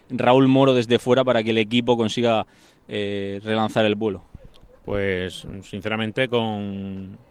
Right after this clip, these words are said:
Speaker 2: con ganas, con, con ahínco, con, con intensidad, con, bueno, con, como se suele decir, con, con cojones. O sea, no, no queda otra. Hay que subir, hay que ganar y hay que, hay que darlo todo.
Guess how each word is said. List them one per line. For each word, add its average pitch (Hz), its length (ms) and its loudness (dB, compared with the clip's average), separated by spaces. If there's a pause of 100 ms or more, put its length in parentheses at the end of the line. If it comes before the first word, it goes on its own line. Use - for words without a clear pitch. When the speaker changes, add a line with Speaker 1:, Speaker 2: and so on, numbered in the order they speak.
(680)
Speaker 2:
con 101 200 -10
ganas, 127 460 -2
con, 98 460 -6
con 98 160 -8
ahínco, 127 480 -2
con, 101 680 -8
con 98 100 -12
intensidad, 107 720 -8
con, 98 760 -12 (960)
bueno, - 160 -16 (600)
con, 117 220 -16
como 98 180 -12
se 92 80 -12
suele 107 200 -8
decir, 101 120 -10
con, 98 300 -10
con 95 160 -12
cojones. 101 640 -8
O 110 60 -20
sea, 98 120 -16
no, 101 240 -12
no 104 120 -10
queda 104 180 -4
otra. 95 320 -8 (140)
Hay 98 120 -14
que 101 200 -10
subir, 123 440 -8
hay 107 60 -6
que 107 100 -10
ganar 120 320 -8 (640)
y - 100 -12
hay 110 80 -8
que, 101 200 -4
hay 98 100 -6
que 104 60 -6
darlo 92 240 -4
todo. 92 300 -10